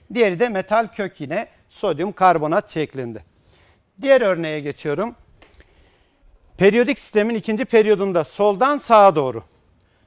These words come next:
Soldan sağa doğru derken şu yönü kastediyor. Özelliklerinden hangileri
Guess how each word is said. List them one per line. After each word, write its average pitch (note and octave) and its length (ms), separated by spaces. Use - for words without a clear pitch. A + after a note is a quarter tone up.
Soldan G#3 600
sağa F#3 380
doğru D#3 280
derken G3 400
şu - 180
yönü E3 220
kastediyor. C#3+ 720
Özelliklerinden B3 920
hangileri A3 880